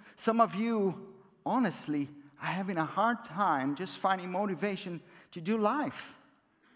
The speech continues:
"Hey, let's go to the grocery store to pick up something." <sighs> I don't know. "Hey, let's go to church with me tomorrow." I,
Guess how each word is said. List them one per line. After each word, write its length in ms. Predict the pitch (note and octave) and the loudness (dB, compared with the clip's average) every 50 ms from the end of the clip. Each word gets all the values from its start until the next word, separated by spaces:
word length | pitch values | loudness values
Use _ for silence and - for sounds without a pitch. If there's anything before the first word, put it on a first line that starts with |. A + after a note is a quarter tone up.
| _ _ _ | _ _ _
"Hey, 140 | - G3 G#3 | -6 -2 0
let's 260 | G3+ G#3+ A#3 A3+ - | 0 0 0 -2 -4
go 180 | - C4 B3+ | -2 -2 -2
to 120 | A#3 - A3 | -2 -2 -4
the 100 | F3+ F#3 | -4 -4
grocery 460 | - G3 G#3 G#3 G3 - - F3+ D#3+ | -2 -2 -2 -2 -2 -4 -6 -8 -8
store 340 | - - - - G#3 F#3+ F3 | -8 -10 -8 -6 -4 -4 -4
to 120 | F3 - E3+ | -6 -10 -12
pick 280 | - - G#3 F#3 - | -8 -8 -8 -6 -6
up 140 | F3+ F3+ - | -10 -10 -10
something." 400 | - - E3+ D#3 - - F3 D#3 - _ _ - - _ - - - _ _ _ _ _ _ _ _ _ _ _ _ _ _ _ _ _ _ | -12 -14 -14 -14 -14 -14 -14 -14 -16 _ _ -20 -20 _ -20 -20 -20 _ _ _ _ _ _ _ _ _ _ _ _ _ _ _ _ _ _
<sighs> 100 | - - | -18 -14
I 840 | F3 E3+ E3+ D#3 C#3+ B2+ B2 - - - - - - - - D3 C#3+ | -12 -10 -10 -10 -12 -14 -16 -18 -18 -20 -20 -20 -20 -20 -18 -18 -18
don't 140 | - G#2+ G2 G#2 | -18 -20 -20 -20
know. 160 | G2 E2+ - _ _ _ _ _ _ _ _ _ _ _ _ _ _ _ _ _ _ _ _ _ _ _ _ _ _ _ _ _ | -20 -20 -20 _ _ _ _ _ _ _ _ _ _ _ _ _ _ _ _ _ _ _ _ _ _ _ _ _ _ _ _ _
"Hey, 120 | G3+ A#3 | 0 2
let's 240 | F#3+ F#3+ A3 G#3+ - | 4 4 2 0 2
go 160 | - C4+ C4+ | 2 2 2
to 120 | C4 - G3 | 2 0 -4
church 420 | - - - B3 B3 A3+ A#3 - F3 | -6 -2 2 4 4 4 2 0 -4
with 160 | G3+ F#3+ - | -4 -2 2
me 160 | G3+ G#3+ G#3 | 2 2 2
tomorrow." 560 | - - F3+ F#3 A3 B3 A3 F3+ C#3+ C3+ C3 - - - - - - - - - - - - _ _ _ _ _ _ _ _ _ _ - - | 2 0 0 2 4 4 4 4 2 0 -2 -2 -6 -12 -16 -20 -20 -20 -20 -20 -20 -20 -20 _ _ _ _ _ _ _ _ _ _ -16 -14
I, 120 | D3+ C#3+ | -14 -14